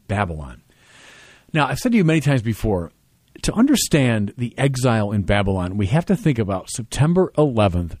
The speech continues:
times a thousand. It was the ultimate calamity for biblical Jews. It, everything had fallen apart.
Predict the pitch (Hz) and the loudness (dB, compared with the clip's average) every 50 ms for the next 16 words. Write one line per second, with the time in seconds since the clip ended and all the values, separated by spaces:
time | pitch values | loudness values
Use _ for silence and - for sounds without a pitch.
0 | - - - - - 131 123 113 110 107 107 101 95 - _ - 113 107 - - | -2 0 0 2 2 2 2 2 2 2 0 -2 -2 -6 _ -8 -8 -8 -8 -8
1 | - - - 123 113 117 117 113 107 90 92 78 60 - - _ _ _ _ _ | -14 -6 -2 0 2 2 2 2 0 -2 -4 -8 -10 -14 -20 _ _ _ _ _
2 | _ _ _ _ _ _ _ _ _ _ _ _ _ - _ _ _ _ _ - | _ _ _ _ _ _ _ _ _ _ _ _ _ -20 _ _ _ _ _ 2
3 | 165 185 185 208 196 170 170 196 180 - - 202 254 240 - 214 196 185 - _ | 2 2 4 4 2 2 2 -4 -4 0 2 2 2 4 6 6 6 6 2 _
4 | - - - - 160 156 147 147 147 151 156 147 113 90 85 82 - - - 131 | -18 -14 -8 -6 -6 -4 -4 -2 -2 0 0 0 -2 -4 -6 -14 -14 -10 -6 -6
5 | 117 101 123 131 120 123 120 - 127 131 120 - 233 233 208 135 95 87 - - | -4 -2 -2 -2 0 0 -2 -2 -2 -4 -2 2 4 4 4 4 2 -2 -6 -12
6 | - - - - - - 185 214 254 254 208 - - 175 170 151 147 131 - - | -10 -10 -10 -6 -2 0 2 4 4 4 2 2 2 0 0 0 -2 -4 -2 -2
7 | 131 127 117 113 120 113 - - 185 202 185 123 85 71 - | 0 0 0 0 -2 -2 -2 0 2 2 2 2 0 -4 -14